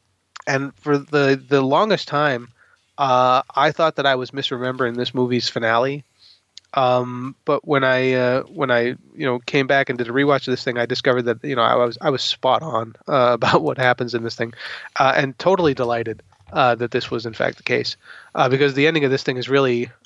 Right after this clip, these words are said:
I mean, it's, uh, it's out there, um, as far as these things go, and it's also exciting,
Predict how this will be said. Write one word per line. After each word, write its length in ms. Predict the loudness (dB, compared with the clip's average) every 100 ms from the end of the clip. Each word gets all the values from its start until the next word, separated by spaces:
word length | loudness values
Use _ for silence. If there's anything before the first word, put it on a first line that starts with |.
| _ -6
I 80 | 0
mean, 140 | 2
it's, 500 | 2 0 -4 -6 -2
uh, 380 | 0 2 0 -2 -10 _ _ _ _ _ _ -12 -4
it's 160 | 0
out 220 | 2 2 0
there, 200 | -10 -14 -20 -20 -20 _ _ 0
um, 800 | 2 4 2 2 0 -6 -16 -20 _
as 140 | -8
far 200 | 0 0
as 80 | 2
these 180 | -4 -6
things 220 | -8 -10
go, 140 | -6 0
and 100 | 0
it's 100 | 2
also 260 | 0 0
exciting, 380 | 0 0 0